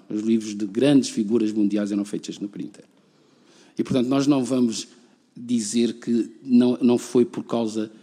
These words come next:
do esforço desta administração. Foi o esforço desta administração que quis que a Printer vingasse. E tivemos a pandemia, tivemos o, o covid, teve que sobreviver ao covid, e depois, logo a seguir, leva a pancada que nós sabíamos em dois mil e vinte e dois.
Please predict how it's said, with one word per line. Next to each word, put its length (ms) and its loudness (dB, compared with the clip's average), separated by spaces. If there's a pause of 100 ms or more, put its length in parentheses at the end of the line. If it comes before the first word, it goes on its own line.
(140)
do 240 -6
esforço 760 0
desta 340 -2
administração. 640 -6 (1080)
Foi 280 -2
o 120 -8
esforço 640 0
desta 440 -6
administração 680 -4 (440)
que 80 -20 (140)
quis 220 4
que 100 0
a 40 2
Printer 380 0
vingasse. 480 -4
E 260 -2 (220)
tivemos 440 0
a 60 2
pandemia, 400 4
tivemos 400 2
o, 100 2 (460)
o 60 -4
covid, 480 2
teve 240 0
que 80 -8
sobreviver 580 -2
ao 60 -4
covid, 500 -2 (280)
e 100 8
depois, 320 4
logo 320 4
a 40 2
seguir, 460 2
leva 220 2
a 40 2
pancada 440 0
que 80 -4
nós 120 2
sabíamos 360 2
em 60 6
dois 180 2
mil 120 6
e 60 6
vinte 200 2
e 40 0
dois. 280 -4